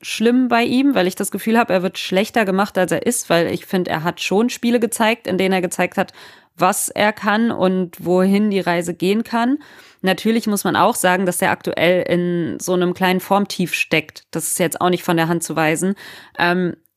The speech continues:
ich finde aber, es ist halt normal. Also klar war das jetzt nicht der günstigste Spieler, den man hat und so weiter und so fort. Aber ich finde es immer schwierig, so Spieler an einem Preisschild festzumachen. Ähm, das ist auch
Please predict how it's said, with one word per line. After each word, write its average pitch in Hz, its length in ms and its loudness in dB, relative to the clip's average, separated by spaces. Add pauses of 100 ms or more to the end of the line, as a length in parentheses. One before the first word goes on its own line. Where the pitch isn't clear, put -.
ich - 200 0
finde 214 240 0
aber, 214 140 2
es - 100 -4
ist - 140 -4
halt 202 140 0
normal. 180 400 2
Also 180 220 0
klar 214 460 2
war 185 100 4
das 190 160 -2
jetzt 185 200 -4
nicht 208 160 0
der 202 100 0
günstigste 208 440 -2
Spieler, 240 320 0
den 196 140 2
man 170 200 0
hat 170 180 -2
und 196 160 -4
so 190 80 -6
weiter 190 180 2
und 185 80 0
so 190 80 -6
fort. 220 300 0
Aber 180 160 2
ich 175 100 -4
finde 202 180 -4
es - 60 -4
immer 196 140 0
schwierig, 220 400 -2
so 190 460 2
Spieler 214 360 0
an 190 140 2
einem 185 80 0
Preisschild 226 500 -2
festzumachen. 240 760 -2 (420)
Ähm, 196 260 0
das 190 180 0
ist - 280 -6
auch 185 200 0